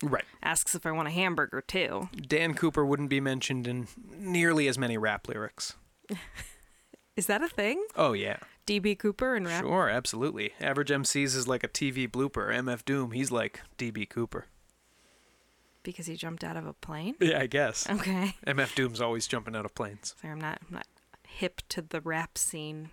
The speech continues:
Speaker 2: clearly. <laughs>
Speaker 1: Nobody's hip to M F Doom. It's okay. So the search area here was hard to define, 'cause obviously you're gonna go right into a manhunt, right? You think a man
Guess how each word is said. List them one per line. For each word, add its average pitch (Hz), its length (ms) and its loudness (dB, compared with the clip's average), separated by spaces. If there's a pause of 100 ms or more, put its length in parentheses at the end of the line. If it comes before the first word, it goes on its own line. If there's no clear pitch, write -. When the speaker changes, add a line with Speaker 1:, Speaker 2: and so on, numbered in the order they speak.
(1300)
Speaker 2:
clearly. 151 460 0 (640)
<laughs> - 600 -4
Speaker 1:
Nobody's 139 580 2
hip - 220 -2
to 117 140 -2
M 120 160 -2
F - 260 -6
Doom. 123 300 2
It's 131 160 2
okay. 113 360 0 (600)
So - 160 2
the 254 200 0
search - 340 2
area 180 360 6
here 160 180 4
was 151 140 0
hard 143 240 2
to 135 60 -2
define, 107 480 0
'cause 127 140 0
obviously 151 440 4
you're 143 100 4
gonna 135 120 2
go 127 120 2
right 131 200 4
into 127 220 0
a 120 60 2
manhunt, 113 500 -2
right? 135 200 2
You 120 180 0
think - 340 -2
a 127 60 0
man 127 320 0